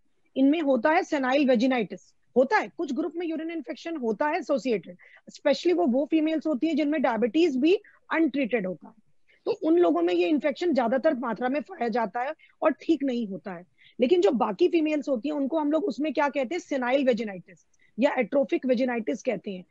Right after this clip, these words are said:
जो हमारी वेजाइना की wall है, वो thin हो जाती है, उसके जो natural तरीका जो young age में होता है, वो change हो जाता है।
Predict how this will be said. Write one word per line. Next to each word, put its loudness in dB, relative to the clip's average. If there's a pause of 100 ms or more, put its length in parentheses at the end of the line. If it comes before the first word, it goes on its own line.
(240)
जो 2
हमारी 2
वेजाइना 0
की 2
wall 2
है, 2
वो -2 (160)
thin 0
हो -2
जाती -6
है, -4 (320)
उसके 0
जो 2
natural 2 (140)
तरीका 0
जो -2 (100)
young 0
age 0
में -2
होता -2
है, 0
वो -2
change -2
हो -2
जाता -8
है। -12